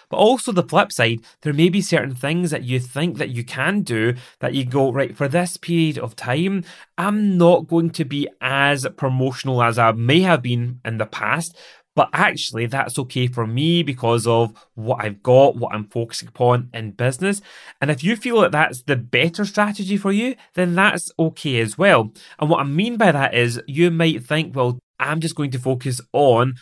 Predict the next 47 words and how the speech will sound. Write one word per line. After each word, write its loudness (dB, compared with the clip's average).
doing 2
what -4
I -2
can 0
with -4
my -6
current -4
clients, 0
focusing 0
on 0
what -2
I'm -8
doing -2
with -4
my -8
children," 0
if -2
that's -8
the -12
case -6
that -12
you're -6
in, -2
and -2
actually 0
just -2
taking -4
the -6
next 0
two, 0
three -6
weeks -4
or 0
however -2
long 4
and -10
adjusting -8
as -8
we -10
go -8
along 4
without 0
thinking -4
that -4
you -6
have -8
to -8